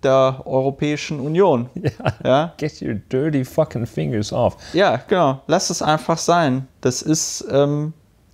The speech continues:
Speaker 1: es
Speaker 2: Ja,
Speaker 1: ist nicht
Speaker 2: es
Speaker 1: in Ordnung. Es ist nicht okay. So.
Speaker 2: Ja,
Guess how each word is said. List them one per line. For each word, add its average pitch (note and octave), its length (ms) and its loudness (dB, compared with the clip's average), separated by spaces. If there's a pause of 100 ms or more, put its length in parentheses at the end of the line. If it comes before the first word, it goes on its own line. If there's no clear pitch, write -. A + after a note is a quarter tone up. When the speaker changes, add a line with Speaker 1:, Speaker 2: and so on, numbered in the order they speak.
(640)
Speaker 1:
es - 160 -4
Speaker 2:
Ja, C#3+ 60 -8
Speaker 1:
ist A2 440 -4
nicht C3 320 0
Speaker 2:
es - 240 -8
Speaker 1:
in D#3 120 0
Ordnung. B2+ 640 2 (100)
Es - 180 -4
ist - 460 -4
nicht D#3 420 -6
okay. C#3 500 -2 (680)
So. A#2 360 2 (2000)
Speaker 2:
Ja, B2+ 240 0